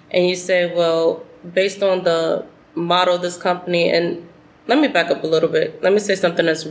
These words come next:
really important, and I think Michelle at least appreciates this. Before I do anything, I have to understand what this business does and what it's setting out to do and how it works. That's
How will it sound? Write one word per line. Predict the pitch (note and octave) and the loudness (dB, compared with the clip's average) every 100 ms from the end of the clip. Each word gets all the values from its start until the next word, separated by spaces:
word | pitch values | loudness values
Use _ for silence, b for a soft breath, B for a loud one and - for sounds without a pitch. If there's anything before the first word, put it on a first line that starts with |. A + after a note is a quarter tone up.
| D#3+ | -2
really | F3 E3+ D#3+ | 0 0 -2
important, | D#3+ E3 D#3 D#3+ | -2 -2 0 -2
and | D#3+ E3 | -2 -2
I | |
think | E3 D#3+ | 0 -2
Michelle | D3+ D3+ E3+ D#3+ D#3 D#3 B B | -2 -4 0 0 0 -4 B B
at | - F#3+ | -2 0
least | G3+ | 2
appreciates | G3+ - A3 G#3 F3 E3 | 0 0 0 2 0 0
this. | D#3 E3 D#3+ - - B B B B _ _ _ _ _ _ _ _ _ _ _ _ - | 0 0 0 -8 -16 B B B B _ _ _ _ _ _ _ _ _ _ _ _ -4
Before | F#3 F#3+ A3 | -2 0 2
I | A#3 | 2
do | A3+ G#3+ | 2 2
anything, | F#3+ G3 G3 F3+ E3 E3 - - | 2 0 -2 -4 -4 -6 -10 -8
I | D#3+ | -6
have | D#3+ F#3 F3+ F#3+ - | -4 0 0 0 -2
to | |
understand | - F3 F3 F3 F3 E3+ D#3 D3 | 0 0 0 -2 -2 0 -2 0
what | E3+ F3 | -2 0
this | E3+ - | -4 -4
business | - E3 E3 D#3+ | -2 -2 0 -2
does | D#3+ E3+ E3 F#3 A3 A3+ - - - | -2 2 2 2 0 -2 -8 -14 -4
and | E3+ E3 | 0 0
what | D#3+ E3 | 0 2
it's | E3 D#3+ | 2 0
setting | - E3 D#3 D#3 | -2 0 0 0
out | D3+ - | -2 -2
to | D3 | -2
do | D3 F#3 G#3 G3+ | 0 2 2 0
and | C3+ C#3+ | -2 -2
how | D#3+ D#3 | 0 2
it | A#2+ | 2
works. | C#3+ D#3 - - - | 2 2 -2 -6 -6
That's | - F3 F3 - | 0 0 0 -8